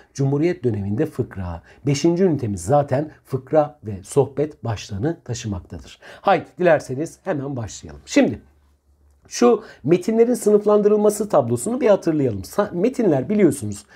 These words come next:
sanatsal metinler ve öğretici metinler olarak ikiye ayrılıyordu. Sanatsal metinler coşku ve heyecanı dile getiren şiirler ve olay çevresinde gelişen, bu olay çevresinde gelişenler ya anlatılır ya gösterilir.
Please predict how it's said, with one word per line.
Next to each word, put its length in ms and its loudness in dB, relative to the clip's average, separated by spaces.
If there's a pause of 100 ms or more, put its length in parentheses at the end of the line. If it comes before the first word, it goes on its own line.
(180)
sanatsal 600 -2
metinler 600 -2
ve 140 2
öğretici 460 0
metinler 340 -2
olarak 360 -2
ikiye 280 -2
ayrılıyordu. 540 -10 (320)
Sanatsal 580 0
metinler 460 -2 (260)
coşku 380 -2
ve 60 4
heyecanı 400 0
dile 140 0
getiren 380 -6
şiirler 680 0 (280)
ve 60 2
olay 320 2
çevresinde 500 -4
gelişen, 500 -8 (220)
bu 160 6
olay 220 6
çevresinde 440 -2
gelişenler 560 -2
ya 180 -2
anlatılır 560 -2
ya 120 -4
gösterilir. 720 -4